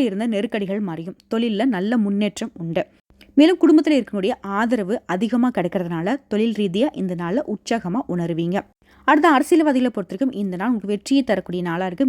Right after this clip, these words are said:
மேலிடத்துல உங்களுடைய மதிப்பு மரியாதை உயருங்க. சக தொண்டர்கள் மத்தியில நீங்க ஒரு ஹீரோ மாதிரி தெரிவீங்க. உங்களுடைய செயல்பாடுகள், அதாவது உங்களுடைய நேர்மையான செயல்பாடுகள் மத்தவங்களுக்கு ஒரு வழிகாட்டுதலா இருக்குங்க. அடுத்த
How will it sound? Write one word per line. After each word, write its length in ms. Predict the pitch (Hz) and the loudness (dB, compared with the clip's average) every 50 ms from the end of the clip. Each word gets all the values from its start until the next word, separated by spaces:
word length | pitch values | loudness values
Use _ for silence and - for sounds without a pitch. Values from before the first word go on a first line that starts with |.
| 226 | 2
மேலிடத்துல 460 | 214 220 247 269 262 214 - - 220 | 2 4 4 4 4 2 0 -2 -2
உங்களுடைய 200 | 226 202 175 180 185 175 | -2 0 -2 -2 -2 -4
மதிப்பு 340 | 175 180 185 233 233 - 277 | -4 -4 -4 -2 0 2 2
மரியாதை 480 | 277 208 175 165 165 175 160 156 202 262 - - 180 | 2 2 2 -2 -4 -6 -6 -4 -4 -6 -6 -6 -8
உயருங்க. 340 | 175 160 160 160 165 180 - - _ _ _ _ - - - - | -8 -6 -6 -6 -4 -4 -4 -6 _ _ _ _ -20 -20 -20 -6
சக 340 | - - 277 247 220 302 349 392 381 _ _ _ - | 0 2 2 4 4 4 2 2 0 _ _ _ -2
தொண்டர்கள் 380 | 247 247 240 254 226 254 254 220 185 | 0 0 0 2 2 2 2 0 0
மத்தியில 460 | 165 165 - 202 190 180 180 214 269 _ - 196 | -4 -6 -6 -8 -8 -6 -6 -8 -10 _ -6 -4
நீங்க 180 | 208 208 202 202 196 | -4 -2 -2 -2 -2
ஒரு 100 | 185 208 - | -4 -2 0
ஹீரோ 240 | - 262 285 277 240 190 | 4 4 4 4 2 0
மாதிரி 180 | 170 156 151 220 247 - | -2 -4 -4 -4 -4 -4
தெரிவீங்க. 360 | - 170 170 165 175 170 170 202 - - _ - | -6 -6 -6 -6 -6 -4 -4 -4 -6 -6 _ -20
உங்களுடைய 320 | - - - - 254 254 - - | -20 -8 -2 0 0 0 2 2
செயல்பாடுகள், 640 | 240 220 254 294 311 294 269 202 180 180 196 - - 180 | 2 4 4 4 4 4 2 0 0 -2 -6 -6 -8 -8
அதாவது 220 | 175 185 190 269 | -6 -4 -2 0
உங்களுடைய 240 | 254 208 190 185 180 185 | 0 -2 -2 -4 -4 -2
நேர்மையான 440 | 220 262 277 262 262 226 214 226 240 - - | 0 4 4 4 4 4 2 -4 -6 -6 -4
செயல்பாடுகள் 520 | 180 170 185 - - 165 160 175 247 294 _ _ _ _ _ _ _ _ - | -4 -4 -4 -4 -4 -4 -2 -2 -2 -2 _ _ _ _ _ _ _ _ 2
மத்தவங்களுக்கு 600 | 240 247 240 - - 370 330 285 226 190 - 311 294 226 | 4 4 4 4 4 4 6 6 4 2 0 -2 -2 -2
ஒரு 100 | 202 185 | -2 -2
வழிகாட்டுதலா 600 | 190 196 247 240 277 247 196 180 170 175 170 208 240 214 | -2 -2 -2 0 0 -2 -2 -2 -4 -4 -4 -4 -2 -4
இருக்குங்க. 320 | 170 151 - 165 160 175 185 - _ _ _ _ _ _ _ _ _ - | -4 -6 -6 -6 -4 -4 -6 -6 _ _ _ _ _ _ _ _ _ 2
அடுத்த 240 | 254 302 330 285 | 2 4 6 6